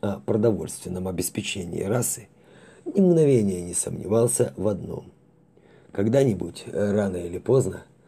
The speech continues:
настанет день, в который система Ярила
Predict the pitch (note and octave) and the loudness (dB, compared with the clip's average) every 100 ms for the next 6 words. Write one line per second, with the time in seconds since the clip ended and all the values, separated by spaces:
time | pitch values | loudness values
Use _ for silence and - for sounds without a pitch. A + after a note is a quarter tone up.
0 | _ - - F3 - A#2 F#2 - E2 A#2+ | _ -4 2 2 2 -2 -2 -8 2 4
1 | B2+ - - - _ - E3 - A#2+ G2+ | 4 0 -14 -20 _ -2 0 4 2 2
2 | - - C3 - B2 F#2+ - F2 F#2+ C3+ | -2 -2 -2 0 0 0 -4 -4 -2 0
3 | B2 | -2